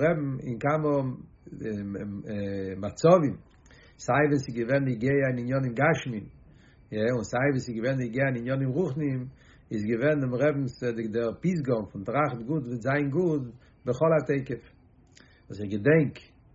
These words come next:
צוויי, אמ, אה, צוויי סיפורים, צוויי מאמענטן, וואס איך געדענק, דאס וואס ער גערעדט וועגן דער מנין פון טראכט גוט מיט זיין גוט, וואס איך בין געווען ביי שעת מעשה. איינמאל איז דאס געווען. אין די יאר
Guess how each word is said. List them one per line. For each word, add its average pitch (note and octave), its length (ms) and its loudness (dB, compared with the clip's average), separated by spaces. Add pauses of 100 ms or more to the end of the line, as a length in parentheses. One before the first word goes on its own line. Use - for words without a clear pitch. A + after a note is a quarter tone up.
צוויי, C#3+ 720 4 (760)
אמ, A2+ 220 -2
אה, A2 360 -2
צוויי C#3 680 2 (240)
סיפורים, C#3 640 2
צוויי C3+ 440 0
מאמענטן, B2 720 -2 (420)
וואס G#2+ 180 -6
איך A2+ 100 -4
געדענק, C3 500 0 (480)
דאס G#2+ 140 -8
וואס G#2+ 140 -4
ער A2 80 0
גערעדט A#2 340 2
וועגן B2+ 180 -2
דער A#2 120 -2
מנין C3+ 260 -2
פון B2+ 100 -6
טראכט B2 320 -2
גוט B2 160 -2
מיט A#2 120 -4
זיין C3 260 -2
גוט, D3+ 280 0
וואס C3 180 -6
איך B2+ 220 -6
בין B2 120 -6
געווען C3 260 -2
ביי B2+ 80 -2
שעת C3 260 -4
מעשה. B2 380 -2 (200)
איינמאל C#3+ 360 4
איז C3+ 80 0
דאס B2 140 -2
געווען. A2+ 380 0 (1040)
אין A2+ 80 -2
די G2+ 60 0
יאר C3 220 6